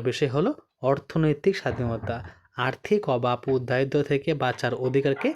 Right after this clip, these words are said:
অর্থনৈতিক স্বাধীনতা বলে। এর উদাহরণ হলো কাজের অধিকার, যোগ্যতা অনুসারে কাজ পাওয়ার অধিকার বা স্বাধীনতা, অক্ষম ও সুস্থ অবস্থায় সাহায্য অধিকার, ন্যায্য মূল্যের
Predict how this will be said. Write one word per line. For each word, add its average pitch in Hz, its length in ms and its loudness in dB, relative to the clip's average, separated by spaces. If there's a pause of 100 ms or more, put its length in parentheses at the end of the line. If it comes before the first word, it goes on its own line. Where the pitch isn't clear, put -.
(380)
অর্থনৈতিক 147 680 0
স্বাধীনতা 117 440 -2
বলে। 113 280 -2 (600)
এর 139 220 2
উদাহরণ 151 300 2
হলো 147 220 2 (220)
কাজের 123 300 2
অধিকার, 127 380 2 (280)
যোগ্যতা 135 420 2
অনুসারে 127 280 0 (140)
কাজ 131 280 0
পাওয়ার 127 240 0
অধিকার 135 360 2 (400)
বা 120 160 0
স্বাধীনতা, 131 500 0 (460)
অক্ষম 127 500 0
ও 180 60 2
সুস্থ - 360 -2 (120)
অবস্থায় 156 480 4 (400)
সাহায্য 123 500 2
অধিকার, 139 360 2 (340)
ন্যায্য 123 400 -2
মূল্যের 127 420 2